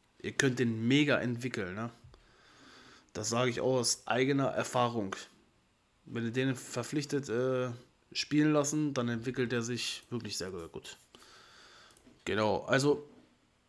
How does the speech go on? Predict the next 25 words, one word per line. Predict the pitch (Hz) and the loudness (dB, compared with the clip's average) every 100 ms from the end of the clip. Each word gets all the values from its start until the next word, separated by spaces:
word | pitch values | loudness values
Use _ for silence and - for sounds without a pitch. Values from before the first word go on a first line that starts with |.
| _ - - - _ _ - - | _ -20 -20 -20 _ _ -18 -14
den | 131 139 139 135 131 - | -6 2 4 6 2 -2
Bowen | 135 120 135 160 180 165 | -8 2 8 10 10 4
kenne | 160 | 0
ich | 147 | 0
jetzt | 143 - | 0 2
selbst | 139 147 - | 4 4 2
persönlich | - 123 147 131 | -2 2 2 2
nicht, | 143 226 - - _ - - - | 2 2 0 -6 _ -20 -20 -6
aber | - 135 147 | 2 4 4
würde | 139 143 | 4 2
ich | |
trotzdem | 139 165 - 190 185 202 226 - | 2 0 4 6 6 2 -4 -10
mal | 139 135 120 131 139 | -6 0 4 4 2
ausprobieren. | - 165 170 - 170 165 165 165 160 - - - - | 2 0 0 -6 -6 4 4 4 -4 -14 -18 -18 -12
Eins | - 143 139 | -2 0 0
vierundsiebzig | - 131 131 139 120 - | 0 0 0 -4 -6 -4
groß, | 147 170 180 - | 6 6 6 0
ist | 135 - | -8 -2
ganz | 131 120 - | -2 -2 0
gut | 170 175 | 0 0
für | - 139 | 2 4
einen | 135 | 4
Rechtsaußen, | 139 139 - 147 139 147 139 - | 2 0 2 2 4 0 -2 -4
äh, | - 117 | -2 0
Spieler. | - - 147 143 143 139 | 0 0 2 4 4 0